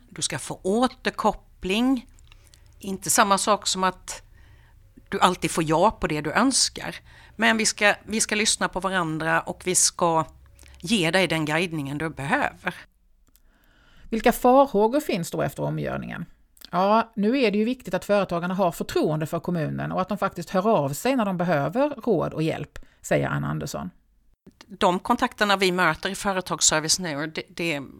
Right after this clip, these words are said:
Speaker 1: det blir fantastiskt bra dialoger och vi, det blir en väldig respekt i de kontakterna. Och att vi möjliggör för vårt näringsliv. Men också där vi har begränsningar, eh, där vi har lagkrav och annat, att vi är väldigt tydliga med att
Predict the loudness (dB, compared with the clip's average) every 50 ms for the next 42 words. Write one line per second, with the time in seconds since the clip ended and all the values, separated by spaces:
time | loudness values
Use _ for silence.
0 | -20 -20 -20 -20 -20 -20 -14 _ -8 -6 -6 -6 -6 -8 -12 -14 -8 -2 0 0
1 | 0 2 2 2 2 2 0 -4 -2 0 0 0 2 2 0 0 0 0 0 -2
2 | -2 -2 -2 -2 -2 -4 -4 -6 -10 -14 -12 -8 -6 -4 -4 -4 -6 -8 -10 -10
3 | -10 -10 -10 -12 -16 -12 -8 -6 -4 -2 0 0 0 0 -2 -2 -2 -4 -4 -6
4 | -6 -8 -4 -2 0 0 0 -2 -6 -10 -14 -18 -18 -16 -16 -16 -16 _ -10 -6
5 | -2 0 0 -2 -2 -4 -6 -8 -6 -6 -8 -8 -10 -14 -14 _ -12 -10 -8 -10
6 | -10 -10 -14 _ _ -4 -2 -2 -2 -2 -4 -2 -2 -2 -2 0 0 2 2 2
7 | 2 2 0 -2 -4 -6 -4 -2 -2 -2 -2 -4 -8 -14 _ _ _ _ -10 -6
8 | -6 -6 -6 -6 -10 -12 -10 -10 -10 -10 -10 -12 -14 -8 -6 -6 -6 -6 -8 -12
9 | -14 -16 -20 _ _ _ -20 -20 -20 -20 -20 _ -6 -4 -2 -2 -2 -2 -4 -4
10 | -4 -6 _ _ -6 -4 -2 -2 0 0 0 -2 -2 -8 _ _ _ -20 -20 -18
11 | -8 -2 2 4 4 4 2 2 2 2 2 2 2 0 -2 -2 -2 -2 -2 -2
12 | 0 0 0 0 -2 -4 -6 -4 -4 -4 -4 -4 -6 -8 -12 -14 -14 -14 -12 -10
13 | -10 -10 -10 -12 -10 -6 -4 -2 -2 0 0 0 2 2 2 2 0 -2 -6 -4
14 | -2 -2 -2 -2 -2 -4 -4 -6 -8 -8 -8 -10 -10 -10 -8 -6 -6 -6 -6 -6
15 | -10 -8 -6 -6 -6 -6 -6 -8 -8 -6 -6 -8 -8 -10 _ _ -20 -20 -20 -20